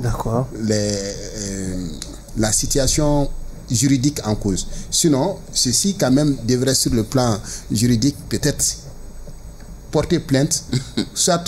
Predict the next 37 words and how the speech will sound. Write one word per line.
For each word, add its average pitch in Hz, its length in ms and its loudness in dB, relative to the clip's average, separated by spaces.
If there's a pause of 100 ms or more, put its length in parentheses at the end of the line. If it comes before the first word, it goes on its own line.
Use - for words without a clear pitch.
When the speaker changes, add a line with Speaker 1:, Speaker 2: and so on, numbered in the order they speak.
Speaker 2:
contre 135 300 2
l'aménagement 120 640 4
ou 131 60 2
bien 113 200 2
l'État, 120 460 2
afin 147 240 0
vraiment 123 300 2
qu'il - 140 -2
soit 131 180 2
dédommagé. 117 680 4
Speaker 1:
<laughs> - 40 -6
D'accord. 110 380 -2
Speaker 2:
Voilà. 127 240 2 (120)
Bon, 139 220 2
maintenant, 160 540 4
nous, 233 320 6 (320)
ce - 200 0
que 202 120 2
nous, 151 300 6 (140)
en 120 100 2
tant 139 180 2
que 123 120 0
société 127 340 0
civile, 120 380 2 (720)
nous 127 140 6
savons 196 340 4
que, 160 300 4 (180)
et, 113 440 4 (280)
le 120 240 6
départ 170 380 2
de 135 100 0
ces 117 240 2
O 127 40 2
N 127 100 4
G 143 160 4 (100)
ont 117 160 4
joué 131 400 4